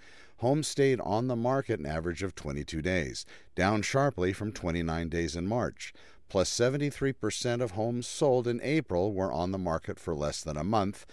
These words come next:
which is up from sixty-five percent and shows homes are selling quickly when they're priced correctly.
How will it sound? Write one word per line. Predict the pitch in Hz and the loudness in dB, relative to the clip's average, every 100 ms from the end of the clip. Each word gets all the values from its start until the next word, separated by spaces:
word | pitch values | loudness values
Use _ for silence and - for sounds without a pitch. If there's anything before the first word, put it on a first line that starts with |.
| - - - - | -20 -20 -20 0
which | 127 - | 2 2
is | 127 | 4
up | 104 - | 4 4
from | 107 | -2
sixty-five | 104 92 80 92 - 87 85 | 0 -2 0 -4 0 0 0
percent | 90 87 - 82 104 | -2 -2 -2 -2 -2
and | 127 | -4
shows | - 98 104 | -2 -2 -2
homes | 95 92 98 | -2 -4 -2
are | 104 | -6
selling | 101 107 101 92 | -2 -2 0 -4
quickly | - 180 - 95 113 - - | 4 2 4 0 0 -8 -18
when | - 78 | -6 -2
they're | 85 | -2
priced | - 76 73 - | -2 -2 -2 -4
correctly. | 90 90 90 67 60 | -2 0 0 -4 -12